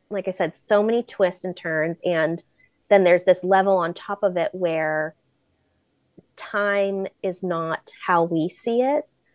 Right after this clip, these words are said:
Um, and I think that the way the author really played with time, uh, was very interesting.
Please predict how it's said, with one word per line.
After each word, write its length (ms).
Um, 300
and 100
I 60
think 360
that 240
the 80
way 260
the 200
author 640
really 220
played 360
with 200
time, 680
uh, 300
was 240
very 260
interesting. 680